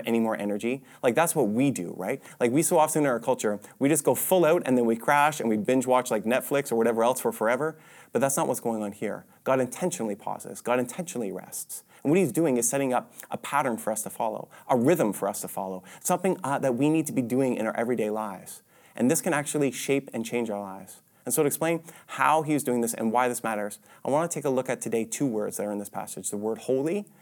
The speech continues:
and the word rest, to try to understand this pattern that Jesus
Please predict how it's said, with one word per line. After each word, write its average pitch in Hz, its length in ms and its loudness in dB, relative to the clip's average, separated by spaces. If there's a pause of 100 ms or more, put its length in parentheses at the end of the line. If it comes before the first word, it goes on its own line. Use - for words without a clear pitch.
(100)
and 120 100 -2
the 113 40 0
word 110 200 0
rest, - 400 -6 (160)
to 127 60 -2
try 156 160 2
to 165 80 4
understand 127 580 -2 (180)
this 123 120 0
pattern 127 360 0
that 104 120 0
Jesus 113 480 -2